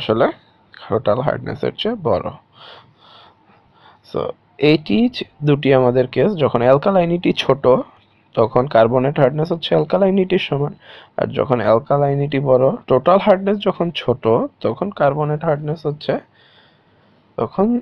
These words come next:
কার্বনেট হার্ডনেস হচ্ছে টোটাল হার্ডনেসের সমান। অর্থাৎ টোটাল হার্ডনেস ছোট হলে কার্বনেট হার্ডনেস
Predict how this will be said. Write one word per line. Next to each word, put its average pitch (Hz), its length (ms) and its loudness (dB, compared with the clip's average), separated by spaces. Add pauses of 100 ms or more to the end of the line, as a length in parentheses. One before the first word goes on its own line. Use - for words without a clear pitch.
(320)
কার্বনেট 127 460 2
হার্ডনেস 120 420 0
হচ্ছে - 220 -6 (240)
টোটাল 147 420 2
হার্ডনেসের 113 540 0 (420)
সমান। - 340 -8 (460)
অর্থাৎ 165 280 0 (560)
টোটাল 165 360 4
হার্ডনেস 190 320 2 (120)
ছোট 175 160 0 (140)
হলে 196 180 0 (380)
কার্বনেট 147 420 2
হার্ডনেস 170 260 -2